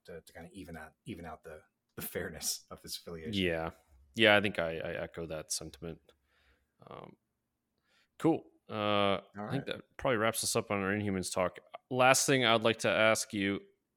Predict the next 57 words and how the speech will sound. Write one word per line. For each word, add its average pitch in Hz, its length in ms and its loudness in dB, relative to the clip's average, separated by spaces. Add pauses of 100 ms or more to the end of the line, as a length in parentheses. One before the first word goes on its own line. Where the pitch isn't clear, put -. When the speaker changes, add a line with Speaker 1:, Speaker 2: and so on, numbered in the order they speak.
(340)
Speaker 2:
who's 123 280 2
your 113 100 4
most 107 360 2
wanted 101 260 0
character 90 540 -2 (320)
for - 180 -8
M 92 120 -4
C 90 180 -6
P 85 240 -4
that's 85 260 -6
not 85 120 -6
in 85 60 -8
the 82 80 -8
game 82 240 -8
yet? 73 160 -10 (2750)
Speaker 1:
Whoa, 147 440 2
that's 131 160 2
a 147 60 4
really 139 140 8
tough 139 200 2
question. - 340 2
Speaker 2:
I 98 80 8
know 107 140 10
Speaker 1:
One 107 80 12
Speaker 2:
you 104 40 10
Speaker 1:
of 95 40 8
the 98 80 10
Speaker 2:
got 95 60 8
a - 40 2
Speaker 1:
things - 20 2
that 98 100 8
Speaker 2:
bunch 110 100 6
Speaker 1:
I 104 40 4 (100)
Speaker 2:
of 85 60 -4
'em. 87 80 -6 (340)
Speaker 1:
I 120 80 -2
do. 113 340 4
One 147 140 2
of 147 80 0
the 156 40 4
things 147 140 4
I 139 60 10
always 131 180 8
tell 139 120 4
my 120 120 0
boys 117 260 4
when 110 120 -2
we 107 60 -2
talk 110 200 -2
about, 104 220 0
like, 101 160 -4
our 98 100 -2
favorites 104 400 -4
of 95 100 -8
anything, 107 380 -4
it's - 140 -6
like, 92 180 -6